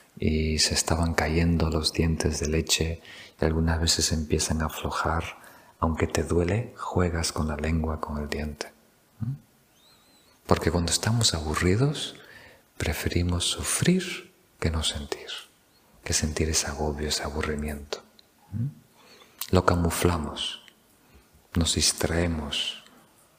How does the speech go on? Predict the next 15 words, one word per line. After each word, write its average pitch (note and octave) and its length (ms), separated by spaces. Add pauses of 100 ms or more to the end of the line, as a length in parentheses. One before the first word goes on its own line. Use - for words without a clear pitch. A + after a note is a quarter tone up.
(200)
¿Mm? G#2+ 140 (420)
¿Tiene F#2 200
sentido? B2 460 (600)
Y F#2 140
a A2 40
esa - 220
distracción A2 1080 (140)
le E2+ 120
llamamos E2 480
felicidad, - 560 (420)
cuando D#2+ 260
es - 160
dulce. - 400 (3000)
Consumimos F#2+ 680
algo A2+ 480